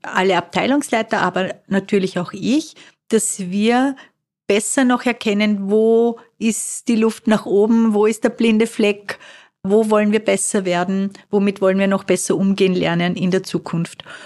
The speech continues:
Und Lernen ist überhaupt für uns ein ganz großes Thema. Das ist der Antreiber schlechthin für uns. Also wir feiern auch, wenn wir was gelernt haben. Ja, dann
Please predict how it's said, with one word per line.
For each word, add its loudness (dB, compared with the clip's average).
Und 0
Lernen 2
ist -4
überhaupt -2
für -6
uns -2
ein -2
ganz -8
großes -8
Thema. -4
Das -6
ist -10
der 2
Antreiber -2
schlechthin -6
für -4
uns. -2
Also -4
wir 0
feiern 0
auch, -2
wenn 0
wir -2
was -2
gelernt -2
haben. -2
Ja, -2
dann -2